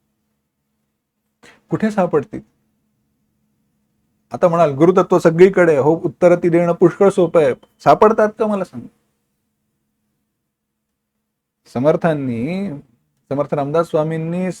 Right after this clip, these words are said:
सांगताना, उपदेश करताना सांगितलं, बरोबर आहे, "माझी काया आणि वाणी गेली," म्हणाल, माझं शरीर पडलं असेल, आता काया गेली, वाणी गेली,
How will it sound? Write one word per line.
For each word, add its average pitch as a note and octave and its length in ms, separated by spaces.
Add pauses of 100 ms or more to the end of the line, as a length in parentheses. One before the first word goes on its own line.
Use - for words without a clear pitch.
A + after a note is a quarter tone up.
(280)
सांगताना, C3+ 380
उपदेश F3+ 320
करताना G3+ 360
सांगितलं, G3+ 440
बरोबर F#3 340
आहे, A2+ 140 (420)
"माझी C#3+ 300
काया D#3+ 360
आणि D#3 200
वाणी D3 380
गेली," C#3 340
म्हणाल, C#3 400 (1400)
माझं D#3 180
शरीर F3+ 300
पडलं F3 380
असेल, C3+ 280
आता - 180
काया C#3+ 300
गेली, C#3 340
वाणी C3+ 340
गेली, C#3 500